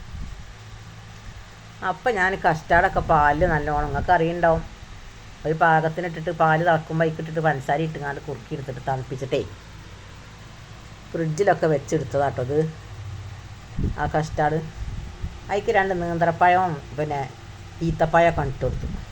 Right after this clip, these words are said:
അതുള്ളൂ ഇവിടെ ഫ്രൂട്ട്സ് ഉണ്ടായിരുന്നു, അപ്പോൾ അതാണ് ഇട്ട് കൊടുക്കുന്നത്. നമുക്ക് തന്നെ കഴിക്കാനല്ലേ, ആരും വരുന്നൊന്നുമില്ലല്ലോ. ഇനി വേണമെങ്കിൽ കുറച്ച് അണ്ടിപ്പരിപ്പോ നിങ്ങൾക്ക് എന്ത് വേണമെങ്കിലും ഇടട്ടോ, ആപ്പിൾ ഇടുക, എല്ലാ സാധനവും ഇടാം.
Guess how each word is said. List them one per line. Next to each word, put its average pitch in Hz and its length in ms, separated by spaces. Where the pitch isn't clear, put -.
അതുള്ളൂ 190 240
ഇവിടെ 180 140
ഫ്രൂട്ട്സ് 147 420
ഉണ്ടായിരുന്നു, 107 360
അപ്പോൾ 160 220
അതാണ് 165 240
ഇട്ട് - 100
കൊടുക്കുന്നത്. 143 320
നമുക്ക് 160 220
തന്നെ 190 160
കഴിക്കാനല്ലേ, 151 460
ആരും 151 220
വരുന്നൊന്നുമില്ലല്ലോ. 139 560
ഇനി 175 180
വേണമെങ്കിൽ 190 260
കുറച്ച് 190 220
അണ്ടിപ്പരിപ്പോ 180 560
നിങ്ങൾക്ക് 170 280
എന്ത് 185 140
വേണമെങ്കിലും 196 260
ഇടട്ടോ, 160 220
ആപ്പിൾ 143 280
ഇടുക, 156 140
എല്ലാ 147 220
സാധനവും 147 260
ഇടാം. - 140